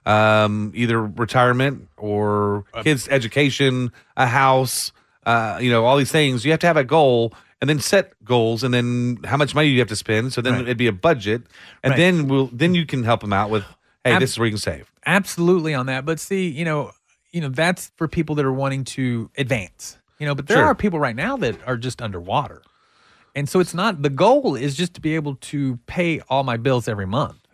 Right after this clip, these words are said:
Speaker 2: And that's, so the first thing you need to do on that, if you're, is, is look at your bills.
Speaker 1: Sure.
Speaker 2: You know, and then, you know, television is not, it's not, that's not a bill.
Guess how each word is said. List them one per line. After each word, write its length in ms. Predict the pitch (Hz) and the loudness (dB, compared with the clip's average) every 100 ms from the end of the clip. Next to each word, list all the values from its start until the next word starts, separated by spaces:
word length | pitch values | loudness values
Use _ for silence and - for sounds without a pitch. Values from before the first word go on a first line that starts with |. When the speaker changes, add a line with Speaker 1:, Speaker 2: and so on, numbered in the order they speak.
| - | -12
Speaker 2:
And 140 | 131 | -6
that's, 360 | 139 135 - - - | -6 -6 -10 -20 -8
so 100 | 139 | -8
the 80 | 127 | -6
first 260 | 185 233 | -4 -4
thing 100 | 185 | -4
you 80 | 165 | -4
need 140 | 143 | -6
to 60 | 120 | -8
do 220 | 117 240 | -6 -4
on 140 | 294 110 | -2 -4
that, 360 | 85 87 82 - _ _ - | -6 -12 -18 -20 _ _ -20
if 160 | - 139 | -8 -2
you're, 220 | 165 170 - | 0 -2 -4
is, 300 | 139 139 135 | -4 -4 -4
is 320 | 135 131 117 - _ _ _ 117 | -6 -4 -6 -12 _ _ _ -2
look 260 | 117 139 | 2 2
at 100 | 123 | 0
your 100 | 104 | -6
bills. 420 | 95 - _ _ _ | -8 -10 _ _ _
Speaker 1:
Sure. 260 | 127 117 98 _ - | -4 -2 -2 _ -10
Speaker 2:
You 100 | 139 | -6
know, 160 | 113 107 - - - | -6 -6 -14 -20 -6
and 140 | 160 | 0
then, 240 | 175 170 151 | 2 2 0
you 100 | 143 | -2
know, 180 | 127 117 _ _ _ _ _ - | -2 -4 _ _ _ _ _ -6
television 500 | 175 202 220 233 233 | -2 0 0 -2 0
is 180 | 220 185 | 0 2
not, 480 | 185 202 214 196 - _ | 0 0 -4 -6 -16 _
it's 200 | 165 - | -8 -4
not, 380 | 170 185 202 - | -2 0 0 -2
that's 220 | 156 - | -6 -2
not 180 | 180 208 | 0 0
a 40 | |
bill. 760 | 156 107 95 143 185 101 82 _ | 0 -4 0 2 2 0 -8 _